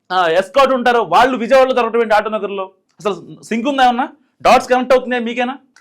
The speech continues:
అంటే మావోయిస్టుల్లో కూడా కొంతమంది అమ్ముడు పోతున్నారు.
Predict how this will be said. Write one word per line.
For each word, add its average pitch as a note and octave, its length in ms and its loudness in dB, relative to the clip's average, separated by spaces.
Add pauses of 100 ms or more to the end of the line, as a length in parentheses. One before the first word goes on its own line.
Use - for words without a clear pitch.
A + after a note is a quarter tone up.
అంటే A#3+ 300 -4 (200)
మావోయిస్టుల్లో F#3+ 600 0
కూడా F3+ 260 -8 (240)
కొంతమంది G#3 720 -8 (320)
అమ్ముడు G#3+ 260 -4
పోతున్నారు. A#2 580 -10